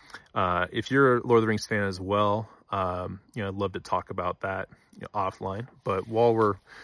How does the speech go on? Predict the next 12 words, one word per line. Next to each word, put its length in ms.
on 200
the 80
subject 500
here, 300
um, 460
I 80
think 220
it 80
was 200
kind 240
of 80
like, 180